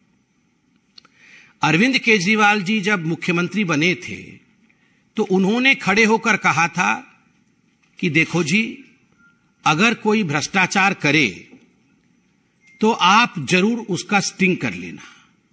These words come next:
आप उसकी रिकॉर्डिंग कर लेना और हमें रिकॉर्डिंग भेज देना,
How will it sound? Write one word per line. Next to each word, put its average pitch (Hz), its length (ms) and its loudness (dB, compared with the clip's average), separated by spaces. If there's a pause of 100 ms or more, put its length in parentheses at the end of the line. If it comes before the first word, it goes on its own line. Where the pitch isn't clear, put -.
(500)
आप 190 260 2
उसकी 208 300 0
रिकॉर्डिंग 170 400 2
कर 101 140 -10
लेना - 280 -18 (680)
और 190 140 -2
हमें 160 240 0
रिकॉर्डिंग 147 420 0
भेज 110 240 0
देना, 139 280 2